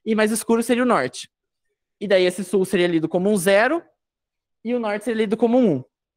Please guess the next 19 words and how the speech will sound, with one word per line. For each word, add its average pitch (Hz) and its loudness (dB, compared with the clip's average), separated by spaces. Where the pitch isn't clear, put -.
Então, 233 0
essa, 156 2
é, 123 0
é, 143 -2
então 175 0
é 208 2
assim 208 -2
que 311 -2
os 220 -2
bits 196 -8
ficam 226 -2
armazenados. 208 -2
Então, 233 0
se 285 -4
vocês 330 2
verem 202 2
aqui, 180 -4
pra 247 0
armazenar 208 -2